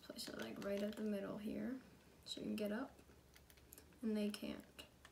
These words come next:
Mm, yeah, there we go. So now let's go look for another cow up there. Okay, guys, there's another cow. Let's, let's go get it and then bring it back.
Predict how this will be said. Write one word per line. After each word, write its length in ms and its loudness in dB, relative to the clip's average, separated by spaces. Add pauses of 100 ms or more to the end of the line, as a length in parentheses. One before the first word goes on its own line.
(1500)
Mm, 240 -2
yeah, 360 -2
there 180 0
we 100 0
go. 300 2
So 220 4
now 360 6
let's 200 4
go 100 4
look 240 6
for 140 2
another 320 8
cow 320 0
up 120 -2
there. 240 2 (1600)
Okay, 200 4
guys, 280 8
there's 240 8
another 300 6
cow. 600 4
Let's, 320 0 (680)
let's 120 -4
go 220 6
get 260 8
it 220 6
and 120 4
then 460 6
bring 140 8
it 160 4
back. 500 2